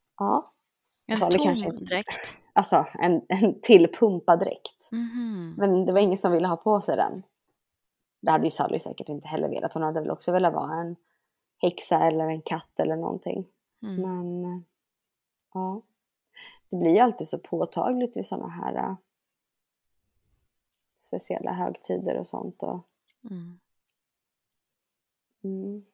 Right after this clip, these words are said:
Speaker 2: Ja, verkligen. Jag fick nästan lite dåligt samvete.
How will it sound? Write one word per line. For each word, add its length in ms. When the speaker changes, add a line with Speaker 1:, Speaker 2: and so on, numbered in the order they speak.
Speaker 2:
Ja, 260
verkligen. 500
Jag 180
fick 160
nästan 260
lite 180
dåligt 280
samvete. 680